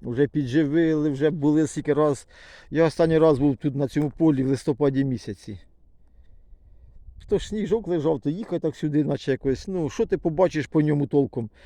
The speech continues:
А це вже тиждень, е, температури йдуть до, е, плюсові температури, ще й такі, чималі, до двадцяти градусів. І вирішив подивитися, в чо-, якому стані наша пшениця і озимий ячмінь. Ну,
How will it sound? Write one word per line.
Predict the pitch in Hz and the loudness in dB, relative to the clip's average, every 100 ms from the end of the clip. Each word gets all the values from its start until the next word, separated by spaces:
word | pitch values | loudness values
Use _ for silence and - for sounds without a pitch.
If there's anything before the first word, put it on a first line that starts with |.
| - - | -12 -6
А | 147 | -2
це | 196 | 0
вже | 165 | 0
тиждень, | 135 175 151 147 113 _ _ - - | 2 2 2 0 -4 _ _ -20 -6
е, | 131 123 | -4 -2
температури | 156 139 151 147 196 156 151 | -2 -2 -2 0 0 2 2
йдуть | 143 131 - _ _ _ - _ | 2 -2 -8 _ _ _ -20 _
до, | - 117 143 135 127 104 - - | -6 4 6 6 4 0 -12 -8
е, | 131 120 - - | -6 -6 -8 -4
плюсові | 151 - 180 | -2 0 0
температури, | 156 139 147 226 214 156 | 0 -2 -2 -2 -2 -2
ще | - | -2
й | 139 | -2
такі, | 135 - 123 | -4 -8 -10
чималі, | - 143 175 151 | -6 -2 0 0
до | 123 | -2
двадцяти | 127 139 156 | -2 -2 -2
градусів. | 165 180 143 - 135 - - - - - - | -2 -2 -4 -8 -8 -8 -12 -12 -14 -12 -8
І | 139 | -2
вирішив | 160 151 | -2 -2
подивитися, | 147 156 151 147 | -2 -2 0 -4
в | 113 | -2
чо-, | 151 | -4
якому | 156 175 160 | -2 -2 -2
стані | - 156 151 | 0 0 0
наша | 147 - 139 | -4 -4 -6
пшениця | - 156 160 - 131 120 - - | -4 -2 -2 -4 -8 -10 -12 -12
і | 127 | -4
озимий | 139 123 143 139 | -2 -2 -2 -2
ячмінь. | 131 120 - 123 101 - - - - - - | -4 -4 -6 -6 -6 -10 -20 -20 -20 -20 -12
Ну, | 175 196 170 | -2 2 0